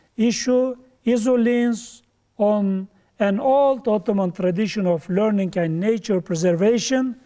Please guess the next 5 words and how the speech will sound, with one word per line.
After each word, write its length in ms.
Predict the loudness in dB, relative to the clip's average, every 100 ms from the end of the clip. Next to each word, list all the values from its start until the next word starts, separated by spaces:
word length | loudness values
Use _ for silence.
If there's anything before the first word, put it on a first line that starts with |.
| _ _ _ _ _
environmental 1040 | 0 2 4 2 2 2 0 2 2 2 -4 -16 _ _
stewardship 1200 | -16 -4 0 2 2 2 0 -6 -2 -2 -2 -8 -4
and 260 | -2 -2
cultural 480 | 0 0 0 0 0
sustainability, 1120 | 0 -2 -2 0 2 2 2 0 0 -4 -4